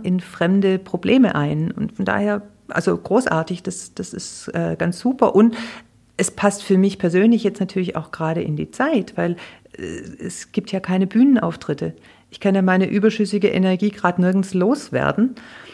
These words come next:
Und ich glaub, alle Beteiligten in der Familie sind auch heilfroh, dass ich jetzt, äh, diese Aufgabe wieder hab, damit ich da so ein bisschen meinen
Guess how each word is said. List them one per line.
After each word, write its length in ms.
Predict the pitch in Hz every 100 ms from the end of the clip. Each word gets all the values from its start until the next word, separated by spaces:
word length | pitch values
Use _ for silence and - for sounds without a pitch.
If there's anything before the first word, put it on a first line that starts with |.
| - _ -
Und 120 | 175
ich 120 | 175
glaub, 240 | 175 170 -
alle 220 | 156 220
Beteiligten 800 | 233 190 196 202 208 - 196 190
in 180 | - 180
der 120 | 180
Familie 380 | 180 180 190 190
sind 180 | 185
auch 160 | 180 -
heilfroh, 420 | 170 190 - 190
dass 160 | 202 190
ich 140 | 185
jetzt, 340 | 180 - - -
äh, 180 | 165
diese 320 | 165 180 - -
Aufgabe 480 | 175 - 175 170
wieder 240 | 170 165 160
hab, 220 | 220 - - _ _
damit 340 | - 165 170 -
ich 180 | -
da 120 | - 170
so 100 | 175
ein 60 |
bisschen 340 | 170 170 - 170
meinen 360 | 165 165 165